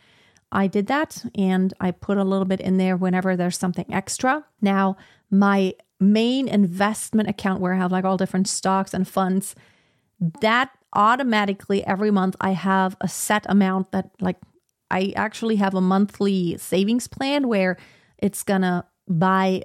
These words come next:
a little bit of this stock and a little bit of that stock and a little bit of that stock.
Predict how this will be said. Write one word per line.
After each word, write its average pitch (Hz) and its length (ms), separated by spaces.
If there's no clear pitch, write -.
a 180 80
little 190 280
bit 185 220
of 170 240
this 226 180
stock 285 500
and 190 120
a 185 60
little 185 200
bit 180 140
of 170 140
that 208 260
stock 233 420
and 185 120
a - 20
little 170 160
bit 175 120
of 170 100
that 196 300
stock. 240 380